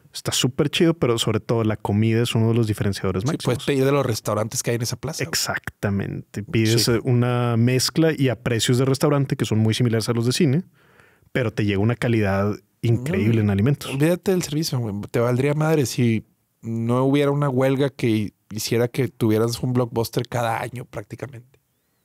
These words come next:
Speaker 1: Sí.
Speaker 2: O sea, no sé si sea producto de la huelga, pero ya las plataformas, eh, los de streaming han acaparado los grandes estrenos. Napoleón,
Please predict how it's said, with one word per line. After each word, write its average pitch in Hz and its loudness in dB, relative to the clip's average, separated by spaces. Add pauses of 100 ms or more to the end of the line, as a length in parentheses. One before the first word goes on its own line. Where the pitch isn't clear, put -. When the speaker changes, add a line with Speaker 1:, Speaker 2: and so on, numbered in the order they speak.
(300)
Speaker 1:
Sí. 127 0
Speaker 2:
O 95 0
sea, 120 0
no 117 -4
sé - -8
si 135 -8
sea 143 -2
producto 143 -2
de 139 0
la 131 2
huelga, 135 2
pero 110 -4 (240)
ya 110 -4
las 120 -2
plataformas, 127 -4
eh, 92 -4
los 110 0
de 110 -2
streaming 143 -2
han 110 -2
acaparado 123 0
los 135 2
grandes 117 0
estrenos. 190 0
Napoleón, 120 0